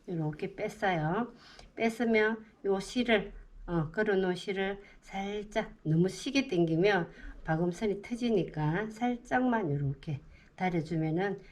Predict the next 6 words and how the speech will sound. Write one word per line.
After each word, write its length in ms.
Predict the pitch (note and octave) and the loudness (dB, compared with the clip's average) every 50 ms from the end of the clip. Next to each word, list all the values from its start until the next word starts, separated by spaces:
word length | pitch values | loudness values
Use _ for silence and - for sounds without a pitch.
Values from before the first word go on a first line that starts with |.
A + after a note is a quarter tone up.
| - - _ | -20 -12 _
당겨주면은 840 | - A3 A3+ G3+ F#3+ E3+ E3 E3+ E3 D#3+ E3 E3+ - A4 G#4 F#4 D3+ | 2 4 4 4 4 2 0 0 2 2 4 4 4 2 2 2 0
요렇게 460 | D3 C#3+ D3 C3+ C3 - - D3 - - - - - - - - - | 0 0 0 -2 -4 -4 -6 -8 -8 -8 -12 -20 -20 -20 -20 -14 -6
모서리가 520 | - D#3 C#3+ - F#3 F3 D#3+ E3 D3 C#3 C#3+ | -4 -4 -2 -2 -2 -2 -2 0 0 0 2
예쁘게 420 | C#3+ D3+ D3+ - F#3 F3+ E3 D3+ | 2 0 0 -4 -6 -2 0 0
나옵니다. 560 | C#3 C#3 C#3 C#3 C#3 C#3 C3+ C#3+ C3+ C3+ B2+ | 2 2 2 4 4 4 4 2 2 2 0
그죠? 360 | A#2+ A#2+ - - D3 D#3+ F3+ | -2 -2 -2 -2 -2 -2 -2